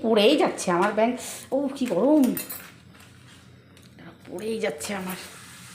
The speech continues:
আর ভাজবো না, বেশ খাবো না, এটা লাস্ট। তো চলো, আমি এই পাঁপড় ভাজাটা ভেজে নিই, তারপরে আসছি। দেখো বন্ধুরা, আমার চা আর পাঁপড় ভাজা রেডি। চা,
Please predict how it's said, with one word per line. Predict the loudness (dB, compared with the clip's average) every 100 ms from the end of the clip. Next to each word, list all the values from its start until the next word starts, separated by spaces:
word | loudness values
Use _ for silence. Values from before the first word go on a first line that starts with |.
| -20 -20 -20 -20 -20 -20 -20 0
আর | 2 4
ভাজবো | 2 0 -2
না, | -2
বেশ | -4 -8
খাবো | -6 -4 -2
না, | -4 -6 -10 -10
এটা | -4 -4 -4 -4
লাস্ট। | -4 -4 -12 -16 -18 -20 -2
তো | 2 6
চলো, | 8 8 6 4
আমি | 6
এই | 6
পাঁপড় | 6 6
ভাজাটা | 6 6 6
ভেজে | 6 6
নিই, | 4 2
তারপরে | 2 0
আসছি। | 0 -12 -14 -16 _
দেখো | -4 0 2
বন্ধুরা, | 2 4 6 6 2 -2
আমার | -4 0
চা | 4 4
আর | 4
পাঁপড় | 0 0 0
ভাজা | 2 2 0
রেডি। | -2 -4 -4
চা, | -2